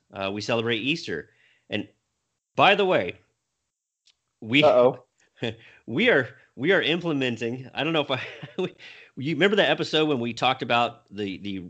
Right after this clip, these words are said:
Speaker 1: N C T holidays, New Covenant Christian holidays?
Speaker 2: Yes. Yes.
Speaker 1: We are implementing a, uh, we haven't come up with a real title for it. Maybe you can help us out, but we are implementing a Second Coming holiday.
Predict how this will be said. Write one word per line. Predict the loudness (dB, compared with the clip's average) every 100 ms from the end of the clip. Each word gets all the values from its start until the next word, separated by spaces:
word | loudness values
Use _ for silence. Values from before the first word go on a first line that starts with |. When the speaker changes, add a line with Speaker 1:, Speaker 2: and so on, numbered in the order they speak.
| -18 _ _
Speaker 1:
N | -4 -4
C | -2 -4
T | 0 0
holidays, | 2 2 4 4 2 2
New | -2 -2
Covenant | 0 0 -2 -6 -6
Christian | -6 -4 -2
holidays? | 0 2 6 6 6 0 -14
Speaker 2:
Yes. | -20 -20 -14 0
Yes. | 4
Speaker 1:
We | 6 6
are | 4 4
implementing | 0 0 0 0 0 -2 -4 -6 -10 -20 _ _ 2
a, | 2 4 0 -4 _ _ -4
uh, | -2 2
we | 0
haven't | 0
come | -2 -2
up | -2
with | -6
a | -10 -14
real | -2 0 0
title | 0 0 2
for | 0 -2
it. |
Maybe | -2 -4
you |
can | -2
help | -4 -2
us | 0
out, | 0 -2
but | -8 -2
we | -2
are | 0 -2
implementing | -6 -4 -4 -2 -2
a | -6
Second | -8 -2 -2 0 -4 -4
Coming | -4 -2
holiday. | 0 0 0 -4 -8